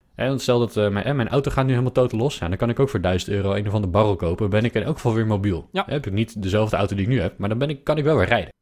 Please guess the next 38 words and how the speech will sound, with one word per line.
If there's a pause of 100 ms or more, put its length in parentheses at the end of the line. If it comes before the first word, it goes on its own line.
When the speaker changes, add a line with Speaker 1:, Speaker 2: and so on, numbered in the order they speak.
(420)
Speaker 1:
Snap
je?
Dus,
dus
die
hele
grote
noodsituaties,
ik
kan
me
niks
voorstellen
wat
morgen
ineens
kan
gebeuren. (360)
En
wat
diegene
zei
dus,
van
als
je
een,
een
inkomen
hebt
waarbij
je, (240)
eh,
redelijk
kan
sparen
elke
maand,